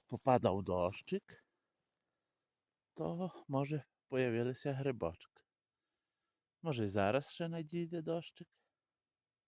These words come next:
Хмарно, ну, роса, але нічого. Думаю, з'їжджу, вже давно не був на гриби. То з'їжджу, подивлюся.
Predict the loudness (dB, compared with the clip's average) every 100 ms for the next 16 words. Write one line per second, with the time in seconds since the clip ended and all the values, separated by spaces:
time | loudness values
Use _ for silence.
0 | _ _ _ _ _ _ _ _ _ 0
1 | 4 4 4 0 -4 -4 -10 -8 -6 -4
2 | -2 -2 -2 -4 -4 -6 _ _ _ _
3 | _ _ _ _ _ _ _ _ -4 0
4 | 0 -2 -10 -20 _ _ _ _ _ _
5 | _ _ _ _ _ -2 2 2 0 -4
6 | -18 -20 _ _ _ _ _ -8 -2 2
7 | 2 2 2 4 4 2 -2 2 2 2
8 | 2 2 0 -2 0 0 0 -4 -2 0
9 | 0 -2 -6 -10 -20 -20 _ _ _ _
10 | _ _ _ _ _ -6 -4 4 6 6
11 | 2 -4 -2 -2 0 0 -2 -6 -10 -10